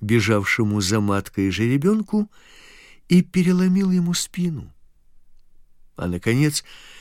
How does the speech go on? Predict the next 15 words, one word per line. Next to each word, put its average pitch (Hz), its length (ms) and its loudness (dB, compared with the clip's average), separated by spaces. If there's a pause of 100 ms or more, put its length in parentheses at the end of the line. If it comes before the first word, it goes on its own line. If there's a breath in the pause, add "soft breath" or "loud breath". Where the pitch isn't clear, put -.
(160 loud breath)
ему 120 640 2 (260)
не 120 340 4
понравились 123 1000 0
слепой 120 560 -2
старик 131 480 -4
и 123 60 0
его 120 260 0
поводырь, 143 640 -2 (920 loud breath)
и 240 120 0
Сгонорель 170 720 4
принялся 139 560 2
катать 135 480 -2
их - 180 -8
по 135 180 -2
снегу, 117 440 -2